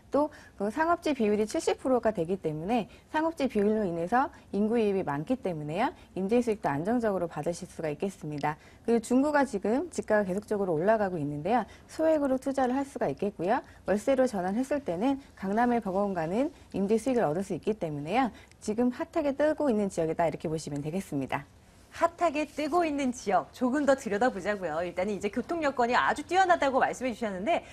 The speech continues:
Speaker 2: 얼마나 그렇길래 좀 구체적으로 좀 풀어주세요.
Speaker 1: 네, 일단은 도보 오 분이면 청구역을 이용하실 수가 있는데요. 청구역 같은 경우는 지금 오 호선입니다. 그래서 오 호선, 육 호선을 또 이용하실 수가 있고 근처에는 동대문 역사,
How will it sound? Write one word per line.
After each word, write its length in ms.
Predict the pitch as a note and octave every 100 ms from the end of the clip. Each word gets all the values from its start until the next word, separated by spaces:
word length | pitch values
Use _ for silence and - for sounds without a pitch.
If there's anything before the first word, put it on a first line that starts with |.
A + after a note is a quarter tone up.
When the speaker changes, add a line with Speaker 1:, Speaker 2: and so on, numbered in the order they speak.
| - -
Speaker 2:
얼마나 720 | B3+ - A4 A#4 A4 D4+ G#3+
그렇길래 340 | D#4 D4+ C4+
좀 140 | B3+ D#4+
구체적으로 480 | - G4+ G#4+ F#4 D4
좀 180 | B3+
풀어주세요. 640 | A3 G4+ C#4+ F3+ F3 C4 A#3+ - - -
Speaker 1:
네, 120 | G#3
일단은 640 | A#3 C#4+ C#4 C4+ C4+ C4
도보 420 | - A3+ A3 A#3 G3 - - -
오 120 | A3
분이면 500 | C4 D4 C4+ B3+ B3+
청구역을 640 | B3+ D#4+ D#4+ D4 G#3+ G3 G3
이용하실 380 | E3 F3 A3+ C4
수가 220 | - F3+
있는데요. 440 | D3 D3 E3 B3+ G#3
청구역 420 | C#4 D4 D#4+ D4
같은 300 | B3+ B3 A3+
경우는 480 | G3+ E3+ F3 A#3+ C#4
지금 320 | C4+ E3+ A#3 - - -
오 160 | G#3+ C#4+
호선입니다. 640 | D4 A3 D#3+ D3 F#3+ G3+
그래서 240 | D#3 D3+ D#3+
오 140 | F3+
호선, 200 | G3+ G#3
육 140 | D#3+
호선을 280 | A#3 A#3+ G3+
또 60 | F3+
이용하실 380 | D3+ F3 G#3 A#3+
수가 240 | - F#3
있고 320 | D3 B3 C4 - - -
근처에는 560 | G#3+ C#4 B3+ A3+ A3+
동대문 480 | A3 F3 G3 F#3+ F3
역사, 420 | D#3 - F#3 B3